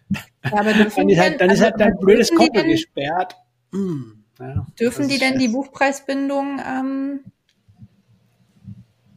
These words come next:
Speaker 2: Die Buchpreisbindung ist Amazon selber wurscht, glaub ich. Die haben, denen ist nur eines wichtig, sie wollen nicht, dass das Buch woanders billiger ist als bei ihnen.
Speaker 1: Ja, aber dürfen sie das verlangen? Verlangen sie das?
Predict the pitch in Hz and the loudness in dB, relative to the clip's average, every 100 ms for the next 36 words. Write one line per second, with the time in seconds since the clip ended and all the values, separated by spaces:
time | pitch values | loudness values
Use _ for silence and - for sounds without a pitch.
0 | - - - - - - - - - - | -20 -20 -20 -20 -20 -20 -20 -18 -20 -12
1 | 131 - 165 170 185 180 180 175 175 110 | -2 4 6 8 6 6 6 8 6 4
2 | 123 170 170 160 139 135 127 160 - - | 0 2 4 4 2 2 2 4 2 -2
3 | 123 120 139 143 160 156 - 156 170 160 | -2 -2 0 2 2 0 0 2 4 4
4 | 170 131 156 135 143 - 175 - 147 139 | 0 0 0 0 0 -4 -6 -4 -2 0
5 | 143 160 160 147 - 143 - 156 147 143 | 0 0 -2 -4 -4 -8 -4 -4 -2 -2
6 | 131 143 - 143 147 147 127 123 - 123 | -2 -4 -2 0 0 0 -2 -6 -6 -6
7 | 127 110 107 - _ _ _ 226 220 214 | -6 -8 -12 -18 _ _ _ -4 -2 -2
8 | 208 226 202 202 - 190 202 330 - _ | -2 -4 -6 -8 -8 -6 -6 -10 -16 _
9 | _ _ _ 220 214 226 247 381 - | _ _ _ -6 -2 -4 -6 -12 -16